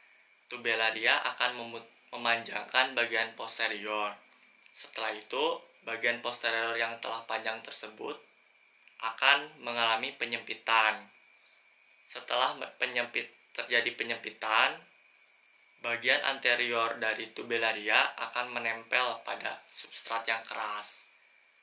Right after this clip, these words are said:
Setelah itu, bagian anterior akan menarik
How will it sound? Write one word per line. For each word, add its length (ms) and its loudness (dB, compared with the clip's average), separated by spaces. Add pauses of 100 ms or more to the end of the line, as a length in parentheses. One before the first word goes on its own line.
(120)
Setelah 400 -4
itu, 480 -6 (560)
bagian 400 2
anterior 720 2
akan 320 -2
menarik 480 2